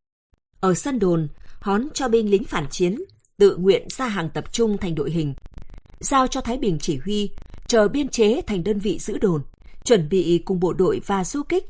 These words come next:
tiếp tục vây bắt bọn Mỹ đang ở dưới hầm và đánh phản kích nếu địch ở các căn cứ khác tổ chức tấn công. Số ác ôn ngoan cố chỉ chịu làm tù binh khi hết đường chống cự, được tập trung lại,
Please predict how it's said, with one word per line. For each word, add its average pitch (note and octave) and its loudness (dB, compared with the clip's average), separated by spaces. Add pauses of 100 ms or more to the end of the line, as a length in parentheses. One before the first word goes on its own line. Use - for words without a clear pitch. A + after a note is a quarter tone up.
(240)
tiếp - 0
tục F3 2 (180)
vây G#3 2
bắt - -2
bọn F#3 -4
Mỹ F#3 -2 (260)
đang A#3 -4
ở D#3+ -2
dưới F#3+ -2
hầm D#3+ -2 (500)
và E3+ 0
đánh F#3+ -2
phản E3 -4
kích E4+ -2 (340)
nếu G3 6
địch G3+ 4 (100)
ở D#3 0
các - -10
căn G#3 -2
cứ G3 2
khác - -6
tổ E3 0
chức - -8
tấn E3 -4
công. F3 -2 (1000)
Số - 4
ác D#4 0
ôn A3+ 6
ngoan A#3+ 2
cố A3 2 (200)
chỉ G#3+ 4
chịu F3 2
làm F3+ 4
tù F#3+ 4
binh C#4+ 0
khi A3+ 0
hết D#4+ -2
đường E3+ 2
chống F#3 -6
cự, F#3+ 4 (600)
được E3+ 2
tập - -2
trung B3 -2
lại, E3 0